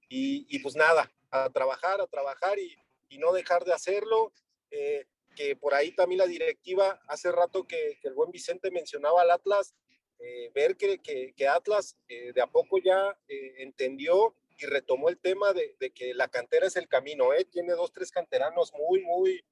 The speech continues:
este, interesantes, de, de, de mucha calidad, y creo que, que Gallos esa es otra, que, que Xolos se, se llevó todo lo que teníamos hasta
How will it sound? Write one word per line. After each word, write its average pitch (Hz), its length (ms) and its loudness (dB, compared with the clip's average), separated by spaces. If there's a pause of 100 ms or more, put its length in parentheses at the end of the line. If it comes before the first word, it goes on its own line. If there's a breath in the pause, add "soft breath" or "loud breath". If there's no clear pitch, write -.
(220)
este, 131 460 0
interesantes, 139 1000 0 (120)
de, 127 280 0
de, 131 220 0
de 127 140 -2
mucha 185 320 0
calidad, 151 520 2 (280)
y 135 100 -12
creo 190 260 0
que, 202 440 0
que 135 120 -8
Gallos 170 380 0
esa 196 180 -2
es 185 120 -4
otra, 196 340 0
que, 127 580 -12
que 123 240 -14
Xolos 160 380 -2
se, 139 180 -6
se 131 180 -8
llevó 131 300 2
todo 180 240 0
lo 175 160 2
que 143 120 -10
teníamos 175 640 -2
hasta 120 320 0